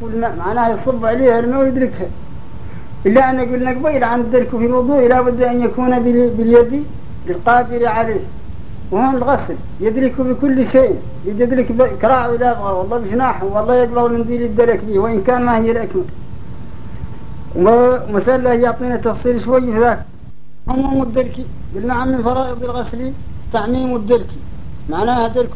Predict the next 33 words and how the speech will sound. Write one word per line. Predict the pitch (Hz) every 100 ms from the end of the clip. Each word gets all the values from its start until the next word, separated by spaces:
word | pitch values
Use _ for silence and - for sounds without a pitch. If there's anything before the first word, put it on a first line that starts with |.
| 226
كل | - 269 262
بشرة، | 247 196 240 214 233
والدرك | 240 226 269 233 208
هو | 233
إمرار | 247 226 226 240 254 254 254 - - -
شيء | - 233 254 240
ما. | 240 240 226
في | - -
الوضوء | 202 233 254 240
قبيل | 233 254 240
قلنا | 240
عنه | 233 233 240
يكون | 226 240 240
بباطن | 226 247 247 240
اليد | 233 220 233
القادر | 240 226 220 240 233 226
عليه، | 220 214 220 175 - - - -
وفي | 180 220
الغسل | 247 262 - - - - - -
لا | 226
بد | 247 233
من | 240 240
أن | 254
يمر | 262 254 240 240
عليه | 226 240 233
شيئا | 226 233 220 226
ما، | 226 226 220 - -
يده | 165 170 185 202 214 240
والله | 220 185 196
زنده | 170 214 220
والله | 233 214 196
كراعه | 180 190 226 233 240
والله | 220 190 214